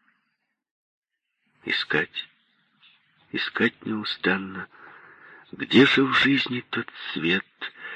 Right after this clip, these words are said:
о котором мечтают безвинные жертвы? Думал он, продолжая смотреть на взволнованного Абды. Потом выпрямился в седле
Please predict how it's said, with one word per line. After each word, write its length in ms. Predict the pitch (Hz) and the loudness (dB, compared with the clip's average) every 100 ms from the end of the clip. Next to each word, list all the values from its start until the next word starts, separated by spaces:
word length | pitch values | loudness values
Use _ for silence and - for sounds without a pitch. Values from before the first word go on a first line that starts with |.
| - - | -12 -4
о 100 | - | -2
котором 460 | - - 98 101 95 | 0 4 6 6 4
мечтают 540 | 87 - - 113 110 | 2 2 2 2 0
безвинные 800 | 101 95 85 82 98 107 104 101 | 0 0 0 -2 -2 -2 -2 0
жертвы? 600 | - 85 - - 107 107 - _ _ _ _ _ _ | 0 0 -2 -6 -10 -12 -14 _ _ _ _ _ _
Думал 400 | - 98 113 101 | 2 4 6 4
он, 240 | 98 120 117 - - - - - | 4 2 -4 -14 -12 -10 -10 -2
продолжая 560 | - 87 92 87 117 120 | 2 6 8 8 6 6
смотреть 640 | - 107 - 87 95 - - - - - | 4 2 4 2 2 -4 -10 -14 -6 2
на 140 | 82 | 2
взволнованного 1000 | 73 67 73 71 73 78 76 78 76 - _ - | 2 2 2 2 -2 -4 -6 -6 -6 -10 _ -4
Абды. 500 | - - - - - _ _ _ _ _ _ _ _ _ _ _ _ _ _ _ _ _ _ | -4 -4 -6 -6 -6 _ _ _ _ _ _ _ _ _ _ _ _ _ _ _ _ _ _
Потом 380 | - - 143 - _ _ _ | 0 2 0 -2 _ _ _
выпрямился 920 | - - 123 - - 110 107 101 - | -4 4 4 4 2 2 2 0 -2
в 80 | 82 | -2
седле 520 | - 76 60 65 107 | 0 -2 0 -2 -2